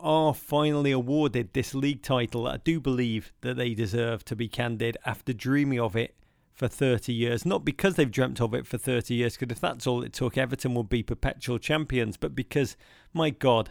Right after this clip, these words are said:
the journey they've walked this season has just been superlative. But if it, if they did get the trophy awarded. Good job trying to maintain social distancing protocols, 'cause that city gonna go on the lash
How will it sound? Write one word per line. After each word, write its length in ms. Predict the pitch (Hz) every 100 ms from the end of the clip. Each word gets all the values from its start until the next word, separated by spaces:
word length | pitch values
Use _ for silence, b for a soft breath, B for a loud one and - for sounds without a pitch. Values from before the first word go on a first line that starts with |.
| -
the 100 | 131
journey 380 | 113 156 143 127
they've 220 | 123 107
walked 240 | 120 127 127
this 160 | -
season 400 | - 123 113 120
has 160 | 110 -
just 260 | 131 -
been 280 | - 117 110 b b b b b
superlative. 920 | - - 135 - 156 143 - 120 110 -
But 120 | 135
if 140 | -
it, 160 | 156 160
if 300 | 170 156 -
they 120 | 151
did 380 | - 120 160 139
get 340 | 131 131 - B B B B -
the 60 | 131
trophy 340 | 160 143 139
awarded. 420 | 131 151 156 117
Good 200 | - 160
job 240 | - 135 -
trying 160 | 139
to 80 | 127
maintain 440 | 123 117 - 131
social 380 | 113 131 120 127
distancing 560 | 110 143 - 135 - 110
protocols, 720 | - 117 117 - 117 113 - b b -
'cause 220 | 123 104
that 320 | 123 135 -
city 640 | - 127 117 - 120 113
gonna 220 | - 117 113
go 260 | 127 131
on 160 | 139 147
the 100 | 165
lash 640 | 165 127 95 - - -